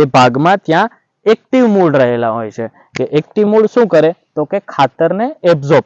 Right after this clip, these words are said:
કરે. આ બધા એના એક્ટિવ રૂટ્સ છે કે જે નાળિયેરીને, અ, ખાતર લેવામાં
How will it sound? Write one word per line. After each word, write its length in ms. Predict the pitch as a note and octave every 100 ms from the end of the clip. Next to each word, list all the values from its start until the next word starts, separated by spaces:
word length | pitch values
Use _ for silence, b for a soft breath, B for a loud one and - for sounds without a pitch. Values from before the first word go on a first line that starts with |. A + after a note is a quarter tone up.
| -
કરે. 240 | G#2+ G2+ G#2+ _ _ _ - -
આ 120 | C3+
બધા 240 | C#3 C#3 D3+
એના 340 | D3 D#3+ A#3 _ _ _ _
એક્ટિવ 400 | E3+ F3+ - G3+
રૂટ્સ 340 | C#3+ B2+ - -
છે 140 | D3 A3 B B B
કે 120 | D#3+
જે 280 | C#3+ D#3 B3 - _ _ C#3
નાળિયેરીને, 800 | B2+ C3+ C#3+ F#3 F3+ F#3 A#3+ C#4+ _ -
અ, 80 | C3 C3 C3 C3 - -
ખાતર 720 | - E3+ - A#3 E4+ - B2
લેવામાં 580 | B2 C#3 C#3 D3+ A#3+